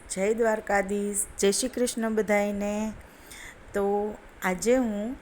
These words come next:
છૂટી ખીચડી એટલે કે દ્વારકાવાળાની ફેવરેટ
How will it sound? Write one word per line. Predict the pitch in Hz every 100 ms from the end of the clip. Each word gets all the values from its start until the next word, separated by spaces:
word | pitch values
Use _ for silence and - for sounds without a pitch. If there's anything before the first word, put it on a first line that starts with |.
| - - -
છૂટી | - 220 - 226
ખીચડી | - 226 220 240 208 160
એટલે | - 202 240
કે | 240 226
દ્વારકાવાળાની | 185 185 208 - 285 226 214 208 202 202 202
ફેવરેટ | - 214 247 254 190 160 -